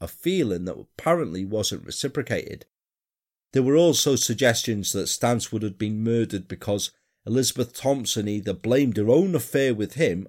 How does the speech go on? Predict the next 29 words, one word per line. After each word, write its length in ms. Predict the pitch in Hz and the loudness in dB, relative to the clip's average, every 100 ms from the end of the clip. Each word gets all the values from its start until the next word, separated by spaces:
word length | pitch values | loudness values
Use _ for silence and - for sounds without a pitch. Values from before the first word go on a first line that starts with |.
| - | -8
as 140 | 98 | -6
the 100 | 104 | -4
root 240 | 101 131 131 | 0 0 0
cause 400 | - 117 110 90 | 2 4 4 0
of 80 | |
her 120 | 110 104 | -4 -2
marital 440 | 101 110 98 107 | 0 -2 -2 -4
breakdown, 640 | 92 95 87 - 92 165 - _ _ - | -2 -4 -4 -4 -4 -4 -10 _ _ 0
or 160 | 139 | 0
bore 340 | 117 156 165 147 | 6 8 8 6
a 60 | |
grudge 360 | 120 160 220 - | 4 4 4 2
against 360 | 143 110 - - | 2 2 2 2
Stanswood 600 | 110 101 95 - 117 - | 2 0 -2 -4 -4 -2
for 180 | 104 | -4
her 260 | 87 151 226 | 2 6 6
belief 480 | 165 113 92 110 - | 4 0 -2 -4 -6
that 160 | 98 | -6
he'd 280 | 110 147 160 | 0 0 2
led 260 | 120 104 107 | 2 0 0
her 300 | 147 202 170 | 4 6 6
husband 460 | 151 143 - 123 | 2 -2 -2 -2
astray 600 | 104 - - 156 76 87 - | -2 -2 0 -2 -2 -6 -6
into 300 | 135 117 117 | -4 -4 0
the 120 | 117 | 2
arms 380 | 113 113 113 - | 2 2 -2 -4
of 100 | 101 | -4
another 340 | 98 92 82 | -4 -4 -6
woman. 340 | 87 139 135 | -2 0 0